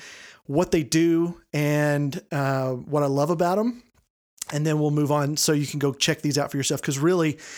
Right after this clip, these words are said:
you're never gonna figure this stuff out unless you just dive in, get the app, try it out, try to mess with it. It's gonna go slow at first while you're in the moment trying to capture Instagram, but then you're fumbling around with this new app you don't know.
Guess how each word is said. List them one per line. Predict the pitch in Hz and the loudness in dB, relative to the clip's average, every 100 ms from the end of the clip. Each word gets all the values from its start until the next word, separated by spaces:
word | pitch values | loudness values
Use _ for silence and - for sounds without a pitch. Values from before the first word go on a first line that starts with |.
| - - | -14 -2
you're | 156 | 0
never | 165 180 | 2 2
gonna | 202 185 | 2 0
figure | - 160 | 0 0
this | 147 - | 0 0
stuff | 151 143 | 0 2
out | 143 151 | 0 0
unless | 156 156 | 0 0
you | 170 | 0
just | 151 127 117 | 0 -2 -2
dive | 143 135 180 | -2 0 2
in, | 185 190 185 - | 2 0 -2 -2
get | 170 | -2
the | - - | -2 -2
app, | 156 156 - | 0 0 -2
try | - 151 143 185 | -4 -2 0 2
it | 170 | 2
out, | 151 - | 0 -4
try | - 165 | -2 0
to | 208 | 0
mess | 170 170 165 180 | 0 0 0 -2
with | 165 | 0
it. | 170 175 - - - - | 0 -2 -10 -20 -14 -6
It's | 170 | -4
gonna | 190 180 | 0 0
go | 185 190 | 2 0
slow | - 185 175 170 | 0 2 2 2
at | - | -2
first | - 160 160 | -4 -2 -2
while | 156 147 | 0 0
you're | 151 | 0
in | 160 165 | 0 0
the | |
moment | 170 160 156 160 | 0 0 0 -2
trying | - 151 | -2 -2
to | |
capture | 160 156 - | -2 -4 -4
Instagram, | 156 143 151 147 143 | -6 -6 -2 -2 -2
but | 135 | -2
then | |
you're | 131 | -6
fumbling | - 143 139 143 | -4 -2 0 0
around | 143 143 | 0 0
with | 143 | 0
this | 139 | -2
new | 147 143 | 0 0
app | 135 151 | 0 -2
you | |
don't | 139 151 | -4 -2
know. | 135 131 131 | -2 0 -2